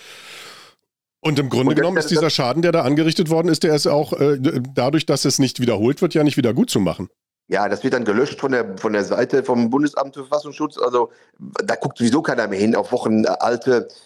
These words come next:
Speaker 2: äh, Pressekonferenzen, die er gegeben hat, wenn da überhaupt jemand hinschaut. Und das ist ja auch das Schlimme an dieser Geschichte, ne? Das ist ein Millionenpublikum, was über die Bundespressekonferenz, die ja dann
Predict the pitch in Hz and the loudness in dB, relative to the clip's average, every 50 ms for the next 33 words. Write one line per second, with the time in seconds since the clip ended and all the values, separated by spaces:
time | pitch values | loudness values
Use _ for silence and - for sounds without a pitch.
0 | _ _ _ - 120 117 113 - - 135 - 156 - - 147 143 - 143 139 143 | _ _ _ -2 -2 -2 0 0 -2 -2 -2 -2 0 0 -2 -2 -2 -2 -2 -2
1 | 139 - - 135 135 143 139 135 139 139 135 123 131 147 143 143 143 147 143 - | -2 -4 -2 0 2 2 2 2 0 0 -2 0 0 0 0 0 -2 -2 -2 0
2 | 123 120 113 113 113 127 139 - 143 123 110 92 - - 101 101 - 131 127 143 | 0 0 2 2 0 -2 -2 -2 -2 -2 -2 -2 -4 -4 -6 -4 -2 -2 0 -2
3 | 147 147 - - - 139 131 160 175 - - 180 - - 175 151 - - 175 190 | -2 -4 -8 -10 -6 -2 -2 -2 -2 0 -2 -2 0 0 -2 -4 -2 0 0 0
4 | 156 - - 101 101 95 190 - 87 - - 92 90 - - 98 123 180 185 - | 0 0 0 -2 -2 0 -2 -2 -4 -8 -16 -16 -14 -6 -2 0 0 0 -2 -4
5 | _ - _ - - 131 - - 139 139 147 143 135 131 151 196 226 240 233 208 | _ -18 _ -4 -4 -2 0 0 0 2 2 2 2 2 2 2 2 2 2 0
6 | - - 190 185 - 208 - - - 196 185 170 156 - 143 131 123 120 120 127 | 0 0 -2 0 -2 -4 -2 -2 -2 0 0 -2 -2 -4 -4 -4 -2 -2 0 0
7 | 143 135 123 - - - 196 - 196 - - 180 170 - 170 151 160 160 160 - | 2 2 0 0 -2 -6 -4 -4 -4 -4 -4 -4 -4 -4 -4 -2 -2 -4 -4 -8
8 | - - 135 160 156 156 139 - 135 127 131 127 | -14 -14 -6 -2 0 0 0 0 0 -2 -2 -4